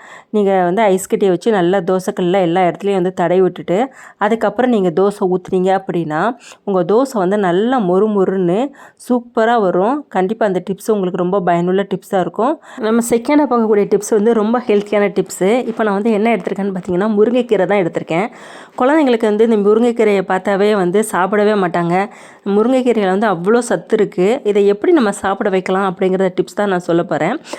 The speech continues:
ரொம்ப யூஸ்ஃபுல்லான டிப்ஸு. கண்டிப்பா வந்து தெரியாதவங்க தெரிஞ்சுக்கோங்க. இந்த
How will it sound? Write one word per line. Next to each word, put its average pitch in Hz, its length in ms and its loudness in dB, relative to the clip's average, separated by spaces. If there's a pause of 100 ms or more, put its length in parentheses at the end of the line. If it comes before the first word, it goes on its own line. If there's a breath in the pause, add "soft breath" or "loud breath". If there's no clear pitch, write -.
(160 loud breath)
ரொம்ப 302 300 4
யூஸ்ஃபுல்லான 233 540 2
டிப்ஸு. 254 300 -2
கண்டிப்பா 226 480 0
வந்து 202 500 0
தெரியாதவங்க 214 440 2 (120)
தெரிஞ்சுக்கோங்க. 202 520 0 (440 loud breath)
இந்த 214 220 2